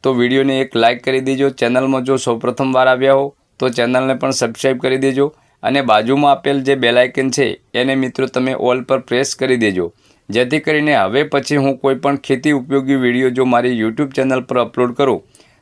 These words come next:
તો એનું નોટિફિકેશન છે એ આપને સૌથી પહેલાં મળતો રહે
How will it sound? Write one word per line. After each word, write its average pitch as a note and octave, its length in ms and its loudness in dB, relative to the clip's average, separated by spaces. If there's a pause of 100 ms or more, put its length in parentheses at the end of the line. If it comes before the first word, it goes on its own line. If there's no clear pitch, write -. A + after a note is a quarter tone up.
તો C3 120 2
એનું C#3 280 2
નોટિફિકેશન B2+ 760 -2
છે C3 340 -2
એ A#2+ 120 0
આપને B2 340 0
સૌથી A#2+ 320 -2
પહેલાં B2+ 300 0
મળતો A2+ 320 -2
રહે C3+ 280 -2